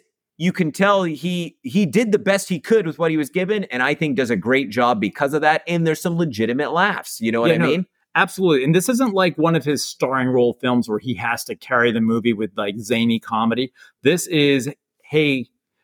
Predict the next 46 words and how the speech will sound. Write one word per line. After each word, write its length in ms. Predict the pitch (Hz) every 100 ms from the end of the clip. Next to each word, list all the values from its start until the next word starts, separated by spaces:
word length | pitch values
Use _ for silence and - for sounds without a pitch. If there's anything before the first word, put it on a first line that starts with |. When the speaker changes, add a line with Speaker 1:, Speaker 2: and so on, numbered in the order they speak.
| _ _ _ -
Speaker 2:
you're 520 | 131 143 151 156 156
the 120 | 131
glue 520 | 120 113 117 123 131 143
of 220 | 123 104
this 180 | 113 -
film. 320 | 139 123 123
Glue 340 | 120 123 147 160
these 260 | 160 123
scenes 300 | 147 139 123
together, 420 | - 123 120 120
make 360 | 110 117 131 120
it 160 | 156 123
work, 440 | 113 110 143 - _ _ _ -
and, 460 | 131 131 127 127 123
uh, 300 | 127 123 123 _ _ _ _ _ _ _
have 160 | 139 -
fun." 240 | 247 165 _ -
Speaker 1:
Yeah. 140 | 160 139
Speaker 2:
And 140 | 139
that's, 160 | 131 -
that's 220 | 165 185
essentially 380 | 226 233 214 190
what 140 | 160 143
he 60 |
does. 220 | 175 123 -
And 260 | 160 165 - _ _ _ _ _ _ _ _ 151
and 160 | 139
we 80 | 147
probably 260 | 170 226 190
will 160 | 180
get 260 | 135 151 165
to 140 | 135 98
it, 120 | - - - -
but 80 | 123
one 240 | 135 190
thing 140 | 180 156
that 100 | 139
I 20 |
was 140 | 113
really 160 | 135 123
surprised 400 | 120 139 131 117
that 80 | 113
I 40 |
really 480 | 110 123 147 151 143
caught 300 | - 120 -
on, 480 | - 113 110 110